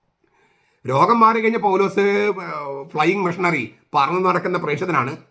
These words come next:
പോയി. രണ്ടാമത്തെ പ്രേക്ഷിത യാത്രയിടയിൽ ഈ പോയി കഴിഞ്ഞപ്പോൾ ഈ അന്ന് ക്രിസ്തുവിൽ വിശ്വസിച്ച ആളുകള് തുടർന്നും ആ വിശ്വാസത്തിൽ ജീവിക്കുന്നു. അപ്പൊ അവരുടെ കുറച്ചുകൂടി ആഴപ്പെട്ട ചില സംഗതികളെല്ലാം പറഞ്ഞു കൊടുത്ത് പൗലോസ് പോയി. അതിന്റെ പിന്നാലെയാണ്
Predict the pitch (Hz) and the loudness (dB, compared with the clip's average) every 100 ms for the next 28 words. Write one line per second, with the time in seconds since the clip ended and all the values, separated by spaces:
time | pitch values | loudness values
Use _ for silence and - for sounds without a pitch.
0 | - 135 143 - - _ _ _ 165 208 | -4 -4 -4 -8 -16 _ _ _ -2 2
1 | 269 311 285 214 190 202 202 185 185 165 | 4 2 0 -4 -4 0 0 0 -2 -2
2 | 160 170 180 185 - 156 160 170 147 143 | -2 0 0 -2 -6 -2 0 0 -2 -2
3 | 131 113 - _ _ - 269 403 392 349 | -2 -4 -8 _ _ -8 -4 -2 -2 -6
4 | - _ 151 185 262 294 185 233 - _ | -12 _ -2 0 0 0 2 0 -6 _
5 | _ _ 214 208 196 160 262 247 202 247 | _ _ -12 -6 -4 -2 -2 -2 -2 -6
6 | - 233 214 226 247 247 - - - 170 | -2 0 0 2 2 0 -4 -18 -14 -4
7 | 170 208 247 247 226 262 311 175 - 269 | -2 0 0 0 2 0 -2 -6 -4 -4
8 | 233 269 277 190 254 320 269 156 - _ | -4 -4 -4 -2 0 0 0 -4 -8 _
9 | _ _ 226 233 247 240 - 233 233 208 | _ _ 2 4 2 -2 -4 -2 -2 0
10 | 170 190 185 180 185 175 170 165 175 170 | -2 -2 -6 -8 -6 -8 -6 -4 -2 -2
11 | 160 151 151 170 139 165 151 135 143 123 | -4 -6 -6 -6 -8 -8 -8 -6 -8 -10
12 | 80 73 _ _ _ _ _ _ - 320 | -12 -14 _ _ _ _ _ _ -8 -4
13 | 339 202 185 202 190 165 160 214 | -2 0 2 2 2 0 0 -4